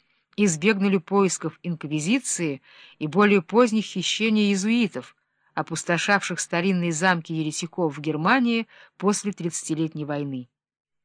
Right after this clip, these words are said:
Консуэла не могла оценить по достоинству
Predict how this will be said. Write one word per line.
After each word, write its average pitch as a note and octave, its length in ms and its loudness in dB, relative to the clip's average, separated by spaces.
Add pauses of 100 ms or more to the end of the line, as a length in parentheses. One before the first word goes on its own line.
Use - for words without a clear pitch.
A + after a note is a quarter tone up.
(1600)
Консуэла C4 800 4 (180)
не A#3 120 8
могла C4 380 6
оценить A#3 380 0
по A#3+ 80 -4
достоинству G#3 960 -2